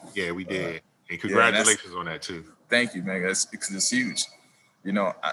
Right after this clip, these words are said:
Speaker 2: I talk to people all the time about that discipline, man. That was one of my biggest hurdles to get over was the discipline.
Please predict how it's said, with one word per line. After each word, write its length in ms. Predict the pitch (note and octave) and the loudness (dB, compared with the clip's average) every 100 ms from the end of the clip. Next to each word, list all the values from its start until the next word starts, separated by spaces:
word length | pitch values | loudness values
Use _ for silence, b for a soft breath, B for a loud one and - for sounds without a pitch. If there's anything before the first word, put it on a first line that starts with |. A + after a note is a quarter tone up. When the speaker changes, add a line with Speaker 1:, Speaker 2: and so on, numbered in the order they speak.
| - | -2
Speaker 2:
I 60 | F#2+ | 0
talk 220 | B2 F#2+ | 2 2
to 60 | |
people 220 | - G2+ F#2+ | -2 -2 0
all 60 | |
the 60 | F2+ | 2
time 220 | A2 G#2 | 2 0
about 240 | F#2 F2 D#2+ | 0 -4 -2
that 160 | F2 | -4
discipline, 360 | G2 A2 - F2+ | 0 0 0 -4
man. 180 | F2+ F2+ | -4 0
That 100 | A2 | 2
was 120 | A2+ | 2
one 120 | G2 | -2
of 60 | F#2 | -4
my 100 | F2+ | -6
biggest 560 | F#2 G2+ G2 G2 - | -2 0 2 0 -2
hurdles 400 | - A#2 A2 E2+ - | -2 0 0 -2 -6
to 40 | |
get 140 | F2+ G#2+ | -2 0
over 140 | B2+ | 0
was 180 | F#2 F2 | -4 -6
the 120 | F2+ | -10
discipline. 540 | E2 A#2+ - - F2 | 0 2 2 -2 -8